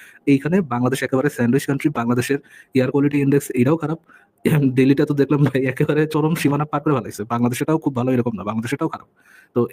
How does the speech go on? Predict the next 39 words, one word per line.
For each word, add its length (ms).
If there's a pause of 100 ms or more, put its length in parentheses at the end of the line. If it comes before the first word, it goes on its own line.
এই 160
স্যান্ডউইচ 340
কান্ট্রিতে 320
আমরাই 300
সবচেয়ে 240
বেশি 140
সাফার 200
করতেছি 300
এনভায়রনমেন্টাল 360
ফ্যাক্টরের 300
জন্য 140
এবং 200
আমাদেরই 320
কোনো 160
ইনিশিয়েটিভ 420
নাই, 100 (340)
আমাদেরই 340
কোনো 140
কনসার্নই 400
নেই। 140 (100)
কিন্তু 200 (580)
যেই 160
দেশের 220
কনসার্ন 420
কম 160
হওয়া 120
দরকার, 200
ধরেন 220
ইউরোপের 320
যেখানে 260
হচ্ছে 180
শীত, 200 (100)
আহ, 200
শী-, 140
আহ, 160
শীত 180
প্রধান 200
দেশগুলো, 320
যেখানে 260